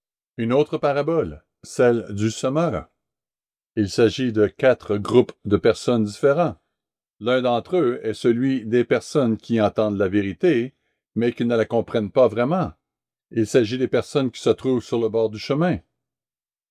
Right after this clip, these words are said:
Je me souviens d'un ami d'école qui vivait à Boston. Nous avons repris contact plus tard, et quelqu'un lui avait envoyé la revue anglaise de la pure vérité, alors qu'il était à l'hôpital.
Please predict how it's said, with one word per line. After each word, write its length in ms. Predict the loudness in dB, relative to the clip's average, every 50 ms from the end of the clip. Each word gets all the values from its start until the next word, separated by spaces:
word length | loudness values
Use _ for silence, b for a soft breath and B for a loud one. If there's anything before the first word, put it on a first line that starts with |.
| _ _ _
Je 120 | _ -2 2
me 120 | 2 2
souviens 340 | 2 0 -2 -2 -2 0 2
d'un 180 | 2 0 2 2
ami 180 | 0 0 0
d'école 480 | 0 -2 -2 0 2 2 2 2 0 -4
qui 160 | _ -8 -4
vivait 340 | -4 -2 2 2 2 2 2
à 280 | 0 0 0 0 0
Boston. 540 | 2 0 0 0 0 -2 -4 -4 -4 -4 -6 -10 _ _ _ _ _ _ _ _ _ _ _ _ _ _ _ _ _ _ _ _ -14
Nous 120 | -6 0 0
avons 240 | 2 2 2 2
repris 260 | 0 0 0 -2 -6 -4
contact 420 | 0 -2 0 0 0 -2 -2 _
plus 160 | -12 -12 -4
tard, 460 | 0 0 2 2 2 -2 -4 -6 _ _ _ _ _ _ _ _ _ _ _ _ _ _ _ _ 0
et 120 | 0 0
quelqu'un 360 | 2 2 -2 -2 -2 -2 -2 -2
lui 200 | 0 0 2 2
avait 220 | 2 2 0 -2
envoyé 640 | -2 -2 -2 0 2 0 0 0 0 0 0 0 0
la 160 | 0 0 2
revue 260 | 2 0 0 0 0
anglaise 680 | 0 0 0 0 0 0 0 2 2 0 -2 -6 -12 -12
de 120 | -4 -2 0
la 140 | 0 0
pure 240 | -2 -2 -4 -4 0
vérité, 580 | 0 0 0 0 0 0 0 -2 -2 -2 -6 -10 _ _ _ _ _ _ _ _ _ _ _ _ _ _ -4
alors 280 | -2 2 2 2 0
qu'il 160 | 0 -2 -2
était 220 | -2 -2 0 0 0
à 100 | 0 0
l'hôpital. 640 | 0 -4 -6 -6 -4 -2 0 0 0 -2 -4 -8